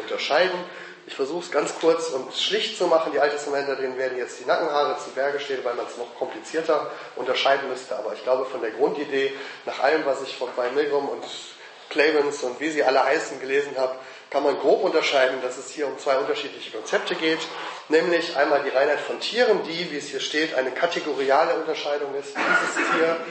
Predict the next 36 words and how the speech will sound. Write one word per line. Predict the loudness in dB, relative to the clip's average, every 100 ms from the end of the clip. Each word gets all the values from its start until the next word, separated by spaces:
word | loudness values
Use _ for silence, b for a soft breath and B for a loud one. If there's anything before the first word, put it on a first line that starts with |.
| -8
ist | -6 -6 -4
immer | 2 6 6 6
unrein, | 4 0 0 0 0 -2
ein | -8
Schwein | -4 -2 0
ist | -2 -6 -6
immer | -2
unrein | -2 -2 2 4 4 0 B B 0
als | 2 2 -2 -8
Schwein, | 0 2 2 2
als | 0 0
solches. | 2 2 2 -2 -4 -8 B B B -2
Ja? | 0 2
Und | 2 4
ein | 2 2
Huhn | 0
ist | 0 0
immer | 4 4 4 B B B
nicht | -10 -4 4
rein, | 4 4 0
sondern, | -2 -2 -2 -8 -16 -10
äh, | -6 -6 -8
profan, | -12 0 4 4 2
also, | 0 0
äh, | -2 -4 -8 -10
also | -8
erlaubt, | -4 2 4 4 2 -8 B B B B -10
äh, | -4 -2 -2 -6 -14 -18 -10 -4
als | -2 -2 -4
Huhn, | -4 0
und | 0
das | 0 -4
ist | -4
auch | -4 -4
immer | -6
so. | -8